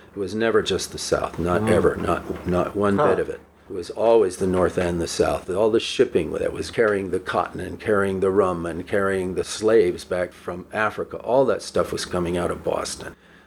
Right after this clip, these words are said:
Speaker 1: So, no, it's never been what we were taught in school.
Speaker 2: Well, that's the problem with school.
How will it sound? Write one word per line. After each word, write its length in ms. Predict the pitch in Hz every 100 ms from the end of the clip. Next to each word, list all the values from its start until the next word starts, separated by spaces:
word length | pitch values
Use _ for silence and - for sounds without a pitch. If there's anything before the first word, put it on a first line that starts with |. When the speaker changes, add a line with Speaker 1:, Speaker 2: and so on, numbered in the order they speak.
| _
Speaker 1:
So, 440 | - 127 113 107 - _ _ -
no, 280 | 127 107 85 - - -
it's 240 | 101 101 110
never 480 | 113 123 113 90 - 98
been 260 | 107 87 - -
what 480 | 104 95 90 - -
we 200 | 101 101
were 100 | 90
taught 300 | - 87 85
in 100 | -
school. 420 | - 92 - - - _ _
Speaker 2:
Well, 100 | 107
that's 280 | 110 143 -
the 100 | 160
problem 540 | - 139 131 135 143
with 100 | 139 127
school. 640 | - 175 165 147 139